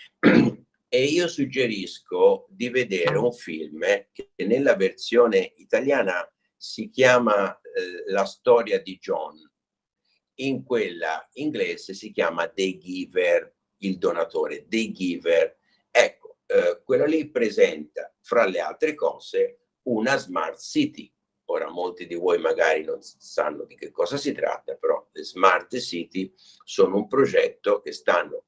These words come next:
portando avanti, che fanno ancora parte del nuovo ordine mondiale e vengono presen-, viene presentata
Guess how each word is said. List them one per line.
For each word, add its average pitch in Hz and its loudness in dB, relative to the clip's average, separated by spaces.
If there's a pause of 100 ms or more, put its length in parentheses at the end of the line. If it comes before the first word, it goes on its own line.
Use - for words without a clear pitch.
(100)
portando 135 6
avanti, 110 4
che 78 -20
fanno 78 -10
ancora 123 -2
parte - -8 (280)
del 85 -12
nuovo 85 -6
ordine 120 -8
mondiale 147 0
e 123 -2
vengono 107 -2
presen-, 127 -4
viene 87 -4
presentata 131 -4